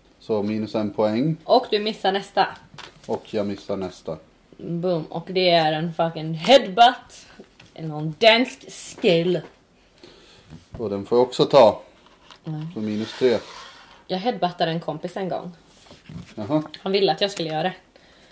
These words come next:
Speaker 2: Jag tror fan det gjorde lika ont på mig som det gjorde på honom.
Speaker 1: Varför ville han att du skulle
Speaker 2: Men du
Speaker 1: göra det?
Speaker 2: vet så här, när, när grabbar är fulla och de är så här: "Åh, kom igen nu, det blir kul."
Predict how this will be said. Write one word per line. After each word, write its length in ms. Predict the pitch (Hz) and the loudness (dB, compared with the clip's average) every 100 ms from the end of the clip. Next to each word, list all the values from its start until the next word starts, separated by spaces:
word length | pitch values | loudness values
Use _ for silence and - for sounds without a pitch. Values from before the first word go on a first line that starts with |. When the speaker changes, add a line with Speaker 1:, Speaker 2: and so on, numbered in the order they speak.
| - - | -16 -6
Speaker 2:
Jag 80 | |
tror 100 | - | -6
fan 160 | 247 233 | 0 2
det 60 | 208 | 2
gjorde 140 | 190 | 2
lika 300 | 190 190 185 | 2 2 -2
ont 160 | 185 180 | -6 -6
på 60 | |
mig 240 | 165 160 170 | -6 -6 -6
som 160 | 160 | -6
det 60 | 160 | -6
gjorde 120 | 156 | -6
på 100 | 160 | -6
honom. 240 | 165 156 | -6 -2
Speaker 1:
Varför 260 | 117 107 110 | -2 -4 -8
ville 220 | 110 104 | -8 -6
han 140 | 107 104 | -8 -10
att 80 | |
du 60 | - - | -14 -20
skulle 160 | - 101 | -16 -14
Speaker 2:
Men 100 | - | -12
du 80 | - | -8
Speaker 1:
göra 100 | 202 | -6
det? 80 | |
Speaker 2:
vet 280 | 233 262 262 | 0 4 4
så 80 | 285 | 6
här, 160 | 240 226 | 4 4
när, 220 | 226 220 - | -2 -4 -6
när 100 | 220 | -6
grabbar 480 | 202 226 220 185 196 | 0 2 2 2 4
är 100 | 202 | 2
fulla 580 | - 220 180 165 165 | -2 -2 0 0 0
och 120 | 175 180 | 0 0
de 220 | 170 170 | -2 -2
är 100 | 170 | -4
så 120 | 175 | -4
här: 180 | 180 254 | 0 4
"Åh, 200 | 330 339 | 6 6
kom 220 | - 359 | 4 4
igen 280 | 359 359 370 | 6 6 6
nu, 260 | 370 370 349 | 6 8 8
det 40 | 339 | 6
blir 200 | 339 - | 4 4
kul." 680 | 285 339 349 220 165 156 | 6 8 8 6 4 0